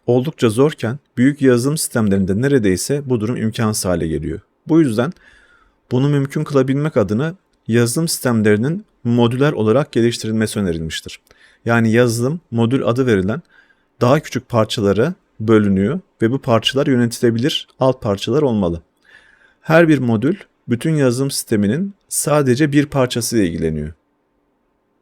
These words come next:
Nesne yönelimli paradigmada temel modüler bileşenler olarak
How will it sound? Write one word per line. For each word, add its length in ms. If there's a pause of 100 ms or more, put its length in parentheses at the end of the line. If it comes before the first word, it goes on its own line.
(1900)
Nesne 360
yönelimli 360
paradigmada 800 (300)
temel 340
modüler 480
bileşenler 460
olarak 480